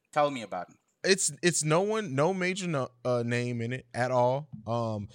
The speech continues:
Speaker 2: one of the actors was in Cabin in the Woods, the funny guy, the weed head. He's
Speaker 1: Okay.
Speaker 2: actually the main character in it. Um, and so it's a movie. It's, it's your typical slasher movie. It's honestly,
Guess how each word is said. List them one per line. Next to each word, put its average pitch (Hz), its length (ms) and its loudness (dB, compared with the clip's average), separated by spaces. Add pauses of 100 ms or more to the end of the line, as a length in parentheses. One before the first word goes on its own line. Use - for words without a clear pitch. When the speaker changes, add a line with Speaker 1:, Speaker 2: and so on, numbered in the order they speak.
(160)
Speaker 2:
one 139 180 2
of 165 120 0
the 156 260 0
actors 135 480 -4
was 120 400 -2
in 113 460 -6
Cabin 135 340 0
in 135 80 -4
the 127 80 -4
Woods, 151 460 -4
the 113 100 -8
funny 151 300 -2
guy, 160 340 -2
the 107 100 -4
weed 135 240 0
head. 170 320 0 (300)
He's 143 200 0
Speaker 1:
Okay. 143 80 4
Speaker 2:
actually 143 320 0
the 127 60 -2
main 127 240 -2
character 139 540 -2
in 110 140 -2
it. 107 160 -8 (280)
Um, 120 260 -2
and 123 80 -4
so 156 200 -2
it's 151 140 -6
a - 20 -6
movie. 175 480 -6 (260)
It's, - 200 -4
it's - 280 -8
your 131 120 -6
typical 175 340 -6
slasher 127 400 0
movie. 113 320 -4 (200)
It's 117 180 -6
honestly, 220 600 -4